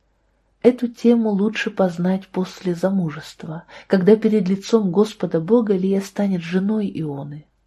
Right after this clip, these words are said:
а он ее мужем. Они дошли до места, где начиналась тропинка, дальше петлявшая по лугу, поросшему шелковистой травкой.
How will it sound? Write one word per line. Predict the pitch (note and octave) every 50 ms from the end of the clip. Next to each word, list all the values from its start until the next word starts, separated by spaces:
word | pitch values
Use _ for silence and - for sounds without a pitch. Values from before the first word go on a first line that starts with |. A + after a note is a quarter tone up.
| _
а | - D#3+ D#3
он | F#3 A3 A#3 G3+ F3 - -
ее | - D#3 E3+ E3+ D#3+ F#3+ G3+
мужем. | G3 F3+ E3 D#3 D3+ D3+ - - F3+ G3 G3+ _ _ _ _ _ _ _ _ _ _ _ _ _ _ _ _ _ _ _ _ _ _ _ _ _ _ -
Они | A3 B3+ C#4+ C#4+
дошли | B3 A#3 G#3 - - - G3 G#3+ G#3+
до | F3+ F#3 F#3+
места, | F#3 G3+ B3+ C4+ - - - - G#3+
где | F3+ F3 E3+ A#3 B3+
начиналась | B3 A#3 A#3 - - F3+ F#3 G3+ G#3 G#3 G#3 -
тропинка, | - - A#3 A#3 A3+ A3+ - - F3 D3+ D3+ D#3+ - - - - - -
дальше | D#3 D#3 - A3 C4+ D4 C#4+ - - C4
петлявшая | A#3+ - B3 A#3+ - G#3 G#3+ A3 G#3+ - - - G#3+
по | G#3+ - G#3
лугу, | G3+ F#3+ F3+ F#3 F3+ E3 D3+ E3 D3+ D3+
поросшему | - - D3+ D3+ D#3 G3 A#3+ A#3+ - - - - A3+ G#3 G#3 G3
шелковистой | - - E3 D#3+ E3 - D#3+ D#3 D#3+ F3+ - - - - F#3
травкой. | F#3+ - F3+ D#3+ E3 E3 - _ - - F#3+ G3 G3